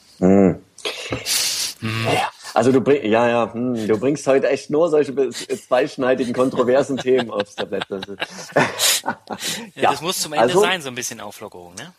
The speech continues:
Speaker 1: Ja, ja, absolut, Auflockerung, genau. Ähm, ja, ich war ja mal lange Zeit kompletter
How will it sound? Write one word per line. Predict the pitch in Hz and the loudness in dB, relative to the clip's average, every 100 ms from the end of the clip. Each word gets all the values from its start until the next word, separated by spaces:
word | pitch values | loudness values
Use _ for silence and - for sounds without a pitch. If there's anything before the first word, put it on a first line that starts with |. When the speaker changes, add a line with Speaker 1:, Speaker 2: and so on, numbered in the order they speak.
| _ | _
Speaker 1:
Ja, | 180 107 127 160 - | -10 -8 -8 -12 -10
ja, | - 123 156 185 | -6 -4 -2 0
absolut, | 151 - 113 110 175 | -2 -2 -2 0 0
Auflockerung, | - 143 143 143 131 135 175 - - - - _ | 2 2 2 2 2 2 -2 -8 -20 -20 -20 _
genau. | 113 107 123 - _ _ | -6 -4 -4 -6 _ _
Ähm, | 123 120 120 120 123 120 _ - - _ _ | 4 6 4 2 0 -2 _ -20 -20 _ _
ja, | - - - _ - _ - | 0 0 0 _ -20 _ -4
ich | 120 | 0
war | 135 156 | 2 4
ja | 185 | 2
mal | 147 131 | 4 4
lange | 131 170 | 4 2
Zeit | - 139 139 | 0 2 2
kompletter | 139 120 127 127 | 0 0 2 2